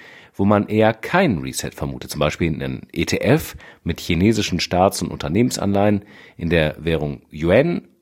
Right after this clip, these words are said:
und nach dem Reset dann wieder in meine neue lokale Währung umtauschen? Solche Transaktionen, schreibt er, würde vermutlich selbst dann noch durchgehen,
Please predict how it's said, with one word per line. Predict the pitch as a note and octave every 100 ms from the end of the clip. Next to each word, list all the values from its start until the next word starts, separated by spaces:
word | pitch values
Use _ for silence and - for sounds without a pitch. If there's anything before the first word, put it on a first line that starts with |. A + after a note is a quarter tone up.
| _
und | A#2 G2+ -
nach | F#2 F#2+ -
dem | D#3
Reset | C#3 D3+ D3+
dann | B2 A#2
wieder | G#2+ A#2 G2+
in | G2 F#2 - _ _ _ _ -
meine | D2 D#2+ G#2+ A#2+ A#2
neue | G2+ G#2 A2+ A#2+ F#2 D2 - _
lokale | F2+ E2+ - F2 F2+ E2+
Währung | E2 D#2+ E2
umtauschen? | - A#2+ B2 - C#2+ D2 - G2+
Solche | E2+ G2 G2+
Transaktionen, | - G2+ G2+ F2 - A2 A2+ A#2+ A#2+ - - _ _
schreibt | - F#2 G2 -
er, | G#2+ G#2 F2
würde | G2 G2
vermutlich | G#2 F#2+ G#2+ G2 F#2 - -
selbst | D#2 G#2+ - -
dann | C3 D#3+
noch | E3
durchgehen, | - D3+ D#3 D#3 D3 C#3+